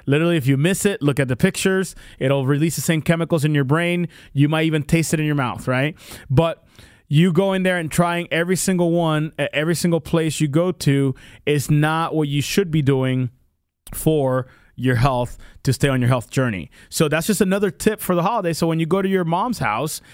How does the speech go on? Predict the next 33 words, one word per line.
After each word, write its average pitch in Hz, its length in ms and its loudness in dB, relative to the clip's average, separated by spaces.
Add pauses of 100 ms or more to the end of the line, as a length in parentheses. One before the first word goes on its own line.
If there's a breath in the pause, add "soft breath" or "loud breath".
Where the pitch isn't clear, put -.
(160 loud breath)
and 139 160 0
she 160 100 0
makes 165 200 0
those 143 180 0
awesome 156 460 -2 (300 loud breath)
horseshoe 190 360 0
cookies, 185 640 0 (260 loud breath)
or 135 80 0
she 139 140 -2
makes 143 200 0
the 135 80 -2
Christmas 180 400 -2
cookies 160 340 0
with 139 100 2
all 131 80 -2
the - 120 -8
icing 170 380 0
on 160 160 0
'em, 160 180 0
right? 156 280 -2 (320 loud breath)
You 143 100 4
don't 196 140 0
have 196 180 0
to 180 120 2
eat 180 200 -2
two 180 140 2
and 165 80 -2
a - 20 0
half 147 180 -2
dozen 147 320 0
of 135 60 0
those 123 140 -2
cookies. 113 520 -4